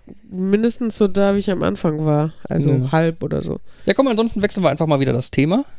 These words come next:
Speaker 2: Ein Thema, das ich jetzt dann zum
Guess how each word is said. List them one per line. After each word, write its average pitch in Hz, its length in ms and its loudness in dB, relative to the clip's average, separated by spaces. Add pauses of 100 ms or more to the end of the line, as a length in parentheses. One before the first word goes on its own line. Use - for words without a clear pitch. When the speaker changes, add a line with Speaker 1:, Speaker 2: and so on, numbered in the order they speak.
(880)
Speaker 2:
Ein 156 120 4
Thema, 190 260 2
das 170 160 -2
ich 170 120 0
jetzt - 260 0 (200)
dann 139 180 2
zum 127 200 0